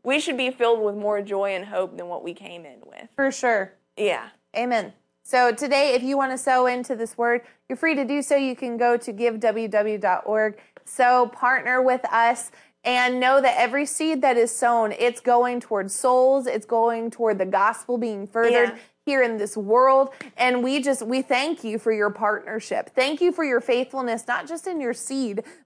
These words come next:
Speaker 2: but thank
Speaker 1: Yeah.
Speaker 2: you for your faithfulness in sharing the broadcast, in praying
Speaker 1: Yeah.
Speaker 2: for the broadcast,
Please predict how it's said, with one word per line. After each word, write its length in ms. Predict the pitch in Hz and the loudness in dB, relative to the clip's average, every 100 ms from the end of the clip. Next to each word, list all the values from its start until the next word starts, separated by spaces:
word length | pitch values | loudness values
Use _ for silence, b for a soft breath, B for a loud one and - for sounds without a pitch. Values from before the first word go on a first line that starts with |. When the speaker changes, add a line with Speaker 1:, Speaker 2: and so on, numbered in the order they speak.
| - | -2
Speaker 2:
but 120 | 247 | 2
thank 220 | 269 294 | 2 2
Speaker 1:
Yeah. 60 | 349 | 0
Speaker 2:
you 40 | |
for 100 | 320 | 0
your 140 | 269 254 | 0 0
faithfulness 640 | 254 269 277 254 226 226 | 0 -2 -4 -4 -4 -4
in 100 | 220 | -8
sharing 480 | - 262 254 277 262 | -4 -2 0 -2 -2
the 80 | 233 | -2
broadcast, 720 | 208 - - 208 95 - - | 0 -2 -2 -4 -4 -6 -10
in 180 | 226 | -8
praying 400 | 220 247 269 285 | -4 0 2 2
Speaker 1:
Yeah. 60 | 302 | -2
Speaker 2:
for 160 | 269 214 | -2 -2
the 80 | |
broadcast, 680 | 202 185 185 - 160 156 - | 0 0 0 -2 -2 -2 -6